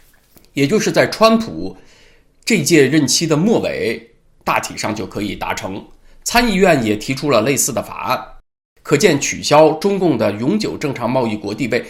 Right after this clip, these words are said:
在美国的立法者当中是有高度共识的，也都有很强烈的愿望。那你说这个消息对习近平来讲够不够坏？但是大家可能也听说了啊，川普刚刚又改口了，他说宁愿不对中国加关税。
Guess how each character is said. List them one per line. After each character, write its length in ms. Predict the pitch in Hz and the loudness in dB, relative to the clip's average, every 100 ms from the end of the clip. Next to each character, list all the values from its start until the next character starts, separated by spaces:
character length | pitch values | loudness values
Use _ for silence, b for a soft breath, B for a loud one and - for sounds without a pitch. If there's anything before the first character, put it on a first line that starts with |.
| B B | B B
在 120 | 170 | 2
美 280 | 147 113 98 | 4 2 0
国 180 | 95 139 | 0 -2
的 100 | 147 | 0
立 140 | 180 | -2
法 180 | 120 117 | -2 -4
者 200 | - - | -4 -8
当 200 | - 131 | -4 0
中 240 | 143 147 | 2 2
是 180 | 156 - | 0 -6
有 100 | 92 | -6
高 180 | 87 110 | -4 -4
度 160 | 113 104 | -4 -6
共 180 | 113 | -6
识 200 | 101 - | -6 -8
的， 160 | 98 92 B B | -10 -10 B B
也 200 | 123 117 | 4 6
都 220 | 117 143 | 4 2
有 160 | 107 | 0
很 180 | 113 85 | -2 -6
强 280 | 85 - 101 | -8 -8 -6
烈 120 | 107 | -6
的 80 | 95 | -6
愿 220 | 101 101 | -6 -6
望。 180 | 98 - - | -6 -10 -14
那 140 | 120 113 | -2 -2
你 160 | 101 | -2
说 180 | - 120 | -2 -2
这 140 | 117 113 | 0 -2
个 60 | |
消 140 | 107 110 | -2 -2
息 140 | 101 | -2
对 140 | 107 | -4
习 160 | 104 110 | -4 -4
近 120 | 123 | -4
平 180 | 113 104 | -4 -4
来 140 | 101 | -4
讲 240 | 104 95 - | -6 -8 -12
够 160 | - 117 | -4 -4
不 100 | 107 | -4
够 220 | 107 110 | -6 -6
坏？ 260 | - 165 - - B B B B B | -2 -4 -4 -12 B B B B B
但 140 | 269 | 0
是 80 | 226 | 0
大 180 | 220 202 | 0 2
家 160 | 202 208 | 2 -2
可 160 | - | -4
能 180 | 104 175 | -2 -2
也 220 | 87 78 - | -2 -6 -6
听 220 | - 143 | -2 0
说 220 | 147 147 | 2 0
了 80 | 113 | 0
啊， 260 | - 78 - | -6 -12 -4
川 180 | 175 185 | -2 -2
普 160 | 92 | -4
刚 180 | - 127 | -4 -2
刚 220 | 127 135 | 0 0
又 100 | 165 | -2
改 200 | - 104 | -2 -6
口 240 | 117 - - | -6 -12 -14
了， 120 | - B B - | -16 B B -2
他 100 | 165 | 0
说 180 | 185 | 4
宁 400 | 160 131 131 170 262 | 4 4 6 4 6
愿 340 | 311 165 110 | 2 2 -4
不 140 | - 104 | -8 -4
对 180 | 110 | -2
中 180 | 95 104 | -2 -6
国 160 | 104 98 | -6 -6
加 200 | 98 101 | -6 -4
关 180 | 104 104 | -6 -6
税。 260 | 104 107 | -8 -10